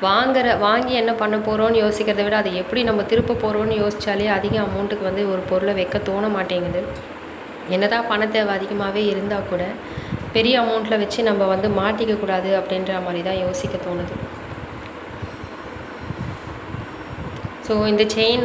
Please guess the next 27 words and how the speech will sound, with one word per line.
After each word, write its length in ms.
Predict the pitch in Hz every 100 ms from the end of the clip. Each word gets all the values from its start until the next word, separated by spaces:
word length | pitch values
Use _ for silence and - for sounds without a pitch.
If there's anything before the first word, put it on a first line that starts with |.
| 233
already 300 | 220 220 226 240 226
என்னோட, 320 | 220 214 214 - -
ம், 460 | 208 202 202 202 196
வீடியோஸ்ல 440 | 220 226 220 226 220 208
காட்டியிருப்பேன்னு 680 | 208 220 233 214 208 214 202
நினைக்கிறேன். 440 | 190 190 196 185
இந்த 140 | 208 196
செயின் 280 | 196 202 208
எப்படி 260 | 190 -
இருக்கு 240 | 208 208 202
அப்படின்றத 500 | 190 190 190 185 185
கண்டிப்பா 380 | 180 180 180
எனக்கு 300 | 190 190 185 180
கமெண்ட்ல 400 | 180 180 180 196
சொல்லுங்க. 440 | 185 180 175 170 160 - - - - - - - - -
So, 380 | - 202 208 214
ஃபைனலா 380 | 214 214 220 220 208
பார்த்தீங்கன்னா 460 | 208 208 208 214
அவ்வளவுதான் 300 | 202 196 208
இந்த 140 | 202 190
வீடியோ. 280 | 196 196 202 226 - - - -
அடுத்து 280 | 220 220 233
நம்ம 280 | 220 208 214
வேற 420 | 240 214 196 190
ஒரு 100 | 190
வீடியோல 360 | 190 196 196 190 185
பார்க்கலாம். 380 | 180 185 185